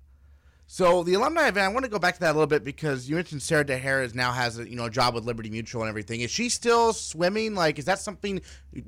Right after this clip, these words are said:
you notice alums are still, like, not necessarily competitively, but they're still getting in the water, I'm sure, after they're done?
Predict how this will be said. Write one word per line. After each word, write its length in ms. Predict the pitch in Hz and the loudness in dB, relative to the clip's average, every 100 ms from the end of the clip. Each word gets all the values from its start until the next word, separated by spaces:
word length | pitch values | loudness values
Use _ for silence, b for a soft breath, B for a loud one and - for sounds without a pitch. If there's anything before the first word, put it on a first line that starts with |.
| 135 | -4
you 160 | 151 | 2
notice 300 | 151 156 156 | 6 6 6
alums 380 | 147 139 156 147 | 2 2 2 2
are 80 | 139 | -6
still, 280 | - 160 147 | -2 0 4
like, 360 | 135 131 - b b - | 4 2 -2 b b 2
not 220 | 190 - - | 2 2 -6
necessarily 340 | 175 180 165 | -4 0 0
competitively, 580 | - 117 170 170 143 135 | 0 -2 4 4 4 0
but 120 | 123 | -2
they're 120 | 127 | -4
still 240 | 120 - 175 | -6 -2 0
getting 160 | 147 | 2
in 40 | 127 | 0
the 60 | 113 | 2
water, 240 | 131 127 | 4 4
I'm 80 | 113 | -2
sure, 160 | - 113 | -2 -2
after 200 | 113 107 | -2 -6
they're 120 | 98 | -2
done? 360 | 123 131 104 | 0 0 -2